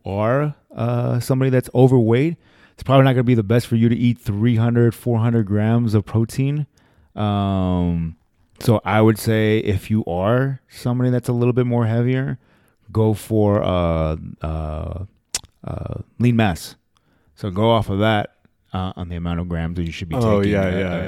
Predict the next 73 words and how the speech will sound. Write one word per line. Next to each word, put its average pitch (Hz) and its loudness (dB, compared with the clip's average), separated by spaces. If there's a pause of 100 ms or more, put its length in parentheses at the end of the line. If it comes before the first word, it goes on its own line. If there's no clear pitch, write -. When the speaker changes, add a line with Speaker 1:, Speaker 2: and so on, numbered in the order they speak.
Speaker 1:
uh, 92 -10
Speaker 2:
yeah. 92 -8
Speaker 1:
you 101 -6
Speaker 2:
I 110 -2
was 131 0
Speaker 1:
should 131 -2
be 135 -2
Speaker 2:
like, 131 -2
Speaker 1:
taking. 135 -4
Speaker 2:
"What 180 -4
are - -6
you 196 -6
talking 170 -12
about?" 110 -6
Yeah, 107 2
Speaker 1:
Yeah, - 4
Speaker 2:
yeah, 101 2
Speaker 1:
you, 151 4
Speaker 2:
yeah. - 0
Speaker 1:
they 139 2
should, 131 0
Speaker 2:
<laughs> 143 -12
Speaker 1:
that 139 8
you 147 4
should 151 0
be 127 0
taking. 107 -2
Speaker 2:
Yeah, 117 0
Speaker 1:
So, 123 8
yeah, - -
if 120 6
Speaker 2:
one 139 8
hundred 110 2
percent. 110 0
Speaker 1:
you 151 10
are 135 8
a 123 4
three 131 2
hundred 131 2
pound 127 2
person, 127 0
let's 120 -4
say, 131 4
Speaker 2:
And 101 0
fifty 117 6
percent 104 4
of 104 2
that 104 2
is 95 -4
body 98 0
fat? 117 0
Speaker 1:
then 120 4
you 127 4
probably 127 6
shouldn't 113 0
be 110 2
taking 113 0
three 113 4
hundred 113 4
grams 107 2
of 95 -4
Speaker 2:
Yeah, - -10
Speaker 1:
protein. 98 4
Speaker 2:
maybe, 107 0
Speaker 1:
Take 110 4
Speaker 2:
like, 95 2
Speaker 1:
a 95 4
hundred 104 4
and 101 0
fifty. 98 0
Speaker 2:
one 92 0
fifty, 123 6
Speaker 1:
Yeah, 123 6